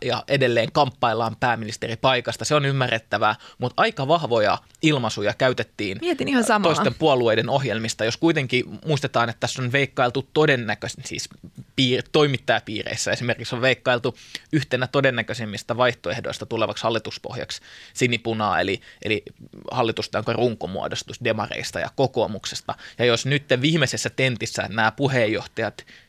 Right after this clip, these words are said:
Speaker 1: joiden henkilökohtaiset välit tiedetään kyllä hyviksi, mutta lähtee haastamaan toistensa ohjelmia ja sanomaan suoraan, että tulee olemaan vaikea sovittaa yhteen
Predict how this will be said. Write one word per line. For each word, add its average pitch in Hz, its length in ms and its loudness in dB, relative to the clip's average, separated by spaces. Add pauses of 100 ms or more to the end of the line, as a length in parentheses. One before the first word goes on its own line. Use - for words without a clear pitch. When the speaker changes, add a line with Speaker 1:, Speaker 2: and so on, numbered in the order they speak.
(140)
Speaker 1:
joiden 120 340 2
henkilökohtaiset 120 720 -2
välit 123 280 0
tiedetään 107 440 0
kyllä 107 200 -4
hyviksi, 127 420 2
mutta 110 280 -2 (320)
lähtee 127 280 0
haastamaan 123 500 0
toistensa 131 440 0
ohjelmia 117 540 2
ja 107 80 -2
sanomaan 127 380 0
suoraan, 117 360 2
että - 160 -12
tulee 120 180 2
olemaan 127 160 4
vaikea 135 380 0
sovittaa 113 600 -2
yhteen 110 540 -2